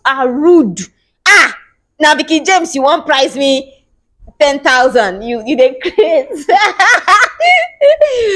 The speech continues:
Am I running my business on water? Even if it's water, I have to buy water. So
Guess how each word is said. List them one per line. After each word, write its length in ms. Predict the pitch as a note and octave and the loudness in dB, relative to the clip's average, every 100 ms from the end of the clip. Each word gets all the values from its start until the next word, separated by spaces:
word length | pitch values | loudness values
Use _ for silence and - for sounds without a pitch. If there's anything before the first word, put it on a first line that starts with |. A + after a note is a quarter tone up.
| F4 - | -2 2
Am 160 | E4+ | 2
I 140 | G#4 G4+ | 4 4
running 240 | F4+ F4 E4+ | 4 2 0
my 160 | D4+ | 0
business 500 | C4 F#4 D#4+ F4 - | 2 0 2 0 0
on 300 | - C4+ C4 C4+ | 0 0 0 2
water? 520 | E4 - B3+ E4+ - - _ - | 2 2 2 2 -2 -8 _ -4
Even 140 | G#4+ | 0
if 260 | C#5+ A#4 G4+ | 2 0 0
it's 180 | F#4+ G4+ | 0 2
water, 200 | F#4+ A4 | 2 2
I 360 | F#4+ E4 E4+ G4+ | 2 4 4 2
have 100 | B4+ | 0
to 100 | D#4+ | -2
buy 240 | C#4+ C#4+ G4+ | 2 4 4
water. 460 | G4 G4 F4 D4 - - G#4 F#4+ E4+ _ | 2 2 0 0 -4 -20 -18 -18 -20 _
So 500 | - F#4 F4+ E4+ | -4 2 4 4